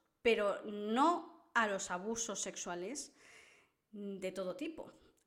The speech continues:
hacia otros chicos, ¿vale? Es, mm, bastante común que un asesino en serie, cuando mata la primera vez,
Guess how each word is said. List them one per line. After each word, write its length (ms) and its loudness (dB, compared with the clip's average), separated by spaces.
hacia 440 2
otros 480 -4
chicos, 480 -10
¿vale? 300 -4
Es, 300 4
mm, 420 6
bastante 440 4
común 540 2
que 680 2
un 180 0
asesino 400 0
en 100 0
serie, 640 -4
cuando 260 0
mata 260 2
la 200 4
primera 340 2
vez, 320 -2